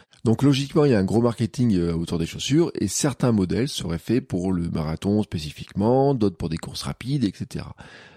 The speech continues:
Bon, moi, mes Escalantes de chez Altra ne sont pas des chaussures qui sont officiellement faites pour le marathon, ni pour mon poids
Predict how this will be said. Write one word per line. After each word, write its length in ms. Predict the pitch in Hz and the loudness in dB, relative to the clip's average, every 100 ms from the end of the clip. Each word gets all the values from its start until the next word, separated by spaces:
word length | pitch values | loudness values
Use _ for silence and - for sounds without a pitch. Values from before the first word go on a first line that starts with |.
| - | -6
Bon, 240 | - 85 50 | 0 0 0
moi, 420 | 92 123 160 151 | 0 2 2 2
mes 600 | 92 90 92 87 82 82 | 0 0 2 2 0 -2
Escalantes 580 | 110 - 107 101 - - | -4 -2 0 0 -4 -10
de 80 | 80 | -6
chez 160 | - | -4
Altra 480 | 71 - 120 147 156 | -6 -4 -2 0 0
ne 140 | 87 | -2
sont 220 | 92 95 95 | -4 -2 -2
pas 200 | 131 117 | 2 2
des 100 | 90 | 0
chaussures 420 | 101 - 92 90 | -4 -6 -6 -8
qui 100 | - | -10
sont 120 | - - | -12 -4
officiellement 640 | - 180 - 151 131 113 104 | 0 0 -2 -2 0 0 0
faites 320 | - 101 - | -2 -4 -6
pour 200 | - 85 | -6 -2
le 60 | |
marathon, 400 | 78 71 - 131 - - - _ _ | -2 -4 -4 -4 -4 -12 -20 _ _
ni 180 | 170 220 | 0 0
pour 220 | - 156 | 2 2
mon 160 | 139 110 | 2 0
poids 280 | - 90 | -2 -4